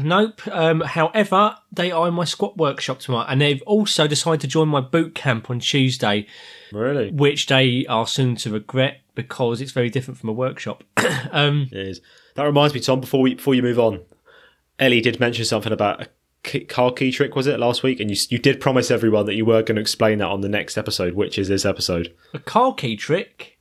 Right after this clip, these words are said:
Speaker 2: Well, the, yeah, what was it? The, was it the key trick or car key trick? Do you remember?
Speaker 1: Was I drinking again on the podcast? What, what was
Speaker 2: No,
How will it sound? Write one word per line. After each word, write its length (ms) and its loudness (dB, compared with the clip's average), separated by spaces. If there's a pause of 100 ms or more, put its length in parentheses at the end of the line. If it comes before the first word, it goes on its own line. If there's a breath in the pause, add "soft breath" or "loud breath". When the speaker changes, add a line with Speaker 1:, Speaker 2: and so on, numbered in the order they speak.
(160)
Speaker 2:
Well, 80 2
the, 240 0
yeah, 180 4 (120)
what 120 0
was 160 -2
it? 40 -4
The, 140 -6 (120)
was 100 -6
it 100 -6
the 80 -12 (460)
key 200 2
trick 220 -2
or 100 2
car 240 2
key 160 0
trick? 320 -2
Do 80 0
you 40 2
remember? 220 -2 (240)
Speaker 1:
Was 140 -6
I 80 2
drinking 420 2
again 220 2
on 120 0
the 80 -2
podcast? 640 -4
What, 120 0
what 100 -6
was 160 -8
Speaker 2:
No, 100 0